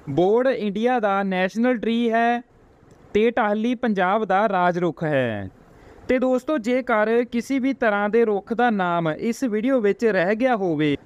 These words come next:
ਤੇ ਉਹ ਤੁਹਾਨੂੰ ਪਤਾ ਹੋਵੇ ਪੰਜਾਬੀ ਅਤੇ ਅੰਗਰੇਜ਼ੀ ਵਿੱਚ, ਤਾਂ ਉਹ ਤੁਸੀਂ ਕੁਮੈਂਟ ਕਰਕੇ ਜ਼ਰੂਰ ਦੱਸਿਓ ਤੇ ਮੈਂ ਉਸ ਕੁਮੈਂਟ ਨੂੰ ਕੁਮੈਂਟ ਬਾਕਸ ਵਿੱਚ ਪਿੰਨ ਕਰਾਂਗਾ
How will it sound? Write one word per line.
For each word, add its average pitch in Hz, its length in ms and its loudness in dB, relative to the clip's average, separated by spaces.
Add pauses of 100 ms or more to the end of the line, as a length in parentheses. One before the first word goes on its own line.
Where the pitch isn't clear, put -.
(100)
ਤੇ 269 100 2
ਉਹ 247 260 2
ਤੁਹਾਨੂੰ 240 540 0
ਪਤਾ 233 340 0
ਹੋਵੇ 208 400 0
ਪੰਜਾਬੀ 202 680 0
ਅਤੇ 220 200 0
ਅੰਗਰੇਜ਼ੀ 190 480 0
ਵਿੱਚ, 143 500 -2 (260)
ਤਾਂ 269 120 2
ਉਹ 247 220 2
ਤੁਸੀਂ 240 440 -2
ਕੁਮੈਂਟ 214 420 0
ਕਰਕੇ 208 540 2 (120)
ਜ਼ਰੂਰ 208 400 0
ਦੱਸਿਓ 151 600 -2 (200)
ਤੇ 262 140 2
ਮੈਂ 262 240 4
ਉਸ 254 320 0
ਕੁਮੈਂਟ 233 360 2
ਨੂੰ 226 280 0
ਕੁਮੈਂਟ 226 360 0
ਬਾਕਸ 247 360 0
ਵਿੱਚ 208 340 0 (200)
ਪਿੰਨ 220 260 2
ਕਰਾਂਗਾ 147 640 0